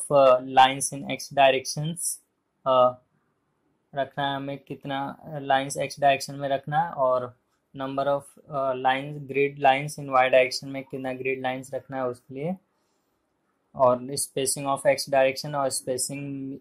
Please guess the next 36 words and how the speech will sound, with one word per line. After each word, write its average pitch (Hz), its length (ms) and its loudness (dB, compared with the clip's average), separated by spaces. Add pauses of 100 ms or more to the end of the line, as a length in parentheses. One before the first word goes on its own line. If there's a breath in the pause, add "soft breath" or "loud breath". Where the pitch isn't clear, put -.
दो 135 240 -6
लाइन 131 240 -2
के 135 100 -8
बीच 131 220 -12
का 139 120 -2
स्पेसिंग। 123 640 -6
और 127 220 -2
कस्टम 135 360 -4
ग्रिड 135 220 -6
स्पेसिंग 143 540 -8
में 151 80 -12
अगर 135 520 -6
हमें 139 420 -12 (560)
X 131 120 -6 (100)
डायरेक्शन 135 400 2
में 147 300 -4 (760)
बीच 135 320 -6
में 143 120 -2
अलग 135 240 0
स्पेसिंग 135 420 -10
करना 135 200 -6
है 139 60 -6
तो 135 140 -10
उसके 131 240 -10
लिए 131 100 -10
कस्टमाइज 123 560 -8
कर - 120 -14
सकते - 300 -12
हैं। 120 60 -6
स्टोरी 135 280 -6
डायमेंशन 139 500 0
में 160 260 -6 (340)
number 139 340 2
of 135 40 -4
stories, 147 720 0 (760)
यहाँ 135 180 0